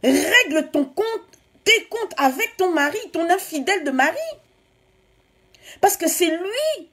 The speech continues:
qui a prêté serment de fidélité. Les maîtresses là n'ont pas prêté de serment, n'ont pas juré qu'elles n'allaient pas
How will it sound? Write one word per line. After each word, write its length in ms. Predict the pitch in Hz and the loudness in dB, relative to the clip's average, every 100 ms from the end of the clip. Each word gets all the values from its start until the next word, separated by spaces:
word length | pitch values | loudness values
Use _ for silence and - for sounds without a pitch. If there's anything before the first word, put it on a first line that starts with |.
| _ | _
qui 80 | - | 2
a 80 | 339 | 4
prêté 400 | 339 302 302 330 | 2 -4 -2 -2
serment 400 | - 277 269 294 | 2 2 2 0
de 80 | 220 | -2
fidélité. 720 | - 202 202 196 190 175 - _ _ _ _ _ _ _ - | -8 -6 -8 -6 -6 -6 -8 _ _ _ _ _ _ _ -2
Les 140 | 359 | 0
maîtresses 400 | 440 415 - - | 0 -2 -2 2
là 100 | 320 | 2
n'ont 160 | 311 320 | 2 4
pas 240 | 359 381 - - - | 4 4 -4 -20 -4
prêté 280 | 302 294 | 0 0
de 100 | 302 | 0
serment, 420 | 277 - 269 320 359 | 0 2 2 4 2
n'ont 140 | 294 269 | 0 0
pas 340 | 349 359 370 - _ | 4 4 2 -6 _
juré 520 | 185 214 294 294 349 | -6 0 0 2 0
qu'elles 180 | 320 247 | 0 2
n'allaient 220 | 247 277 | 4 2
pas 320 | - 311 311 | 2 0 0